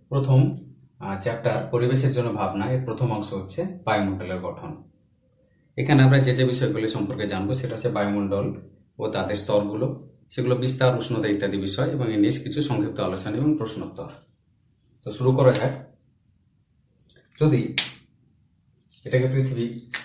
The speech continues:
বলি, তাহলে পৃথিবীর উপরে, মানে ভূপৃষ্ঠের উপরে প্রথম যে স্তর, যেখানে আমরা বাস করি,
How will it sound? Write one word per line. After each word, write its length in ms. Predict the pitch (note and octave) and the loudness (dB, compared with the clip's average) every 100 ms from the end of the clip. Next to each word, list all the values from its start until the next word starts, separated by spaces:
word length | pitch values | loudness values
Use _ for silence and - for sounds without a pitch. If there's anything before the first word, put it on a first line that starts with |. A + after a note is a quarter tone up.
| - _ _ B2+ | -14 _ _ -4
বলি, 320 | A2+ F#2+ F#2+ | -2 -2 -4
তাহলে 400 | F#2 G2+ G#2+ - - _ _ _ | -4 -4 -4 -10 -20 _ _ _
পৃথিবীর 520 | C3 C3 B2+ A2 B2+ - | -2 0 0 0 -6 -2
উপরে, 400 | C3 G#2 G2 A2 | 0 0 -4 -4
মানে 140 | G2+ | -4
ভূপৃষ্ঠের 460 | G#2 C3+ D3 D3+ C3 | 2 2 2 2 2
উপরে 460 | - G2+ - - | 2 -2 -4 -6
প্রথম 320 | C3 C3 D3 C3+ | -2 2 4 4
যে 140 | B2+ | 4
স্তর, 360 | - G2+ - - | 2 -2 -4 -4
যেখানে 320 | A2 B2 A2 | -4 -2 -2
আমরা 240 | G2+ G2+ | -2 -2
বাস 180 | F#2 - | -4 -4
করি, 420 | G#2 A#2+ - - | -6 -4 -6 -10